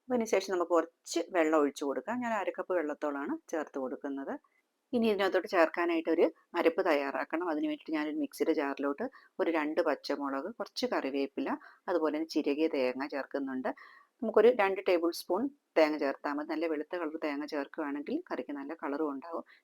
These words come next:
പിന്നെ ഒരു നുള്ള് ജീരകവും കൂടി ചേർത്ത് നല്ല വെണ്ണ പോലെ നമുക്ക് അരച്ചെടുക്കണം. പിന്നെ അതിനകത്തോട്ട് ചേർത്ത് കൊടുക്കുന്നത്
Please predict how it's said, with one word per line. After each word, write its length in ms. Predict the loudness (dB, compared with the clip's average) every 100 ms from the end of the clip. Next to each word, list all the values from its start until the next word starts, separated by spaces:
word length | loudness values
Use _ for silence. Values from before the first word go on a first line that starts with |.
| _
പിന്നെ 180 | 0 2
ഒരു 120 | 2
നുള്ള് 280 | 2 0 -2
ജീരകവും 500 | -2 0 2 0 -2
കൂടി 140 | -6
ചേർത്ത് 380 | -4 -4 -2 -2
നല്ല 400 | 0 -2 -2 -6 _ _ _ _ _ _ _ _ _ _
വെണ്ണ 380 | 2 4 2 0
പോലെ 280 | 0 -4 -6
നമുക്ക് 360 | -8 0 0 0
അരച്ചെടുക്കണം. 680 | -4 -2 0 -2 -2 -2 -4 -2 0
പിന്നെ 180 | 2
അതിനകത്തോട്ട് 380 | 2 2 0 -2
ചേർത്ത് 320 | 2 2 2
കൊടുക്കുന്നത് 420 | -2 -2 -6 -6